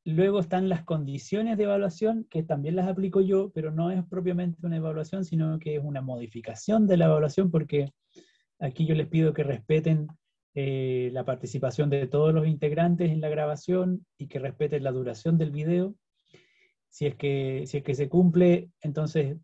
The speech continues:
el factor de corrección es uno y por lo tanto la puntuación final es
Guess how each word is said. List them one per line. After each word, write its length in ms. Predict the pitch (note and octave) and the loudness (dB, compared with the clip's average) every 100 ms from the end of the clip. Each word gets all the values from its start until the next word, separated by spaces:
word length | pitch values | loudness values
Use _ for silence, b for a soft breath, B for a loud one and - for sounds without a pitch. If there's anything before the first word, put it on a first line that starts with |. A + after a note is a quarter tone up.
| _ | _
el 60 | - | -10
factor 320 | D3 - D#3 | -10 -4 -4
de 100 | C#3+ | -2
corrección 440 | C#3 C#3 C3+ D#3 D3+ | -4 -4 -4 -4 -2
es 80 | C3 | 0
uno 240 | F#3+ F#3 | 2 2
y 60 | E3 | 2
por 120 | D#3 | 0
lo 80 | C#3+ | -2
tanto 320 | D#3 D#3 D#3 | -2 -2 -2
la 140 | C#3 | -2
puntuación 560 | C3 C#3+ C3 B2+ D3+ D3+ | -4 -6 -6 -6 -6 -4
final 440 | D3 C#3+ D3 D#3+ - _ - | -4 -2 -2 -4 -8 _ -6
es 420 | C3+ C#3+ - | -4 -4 -8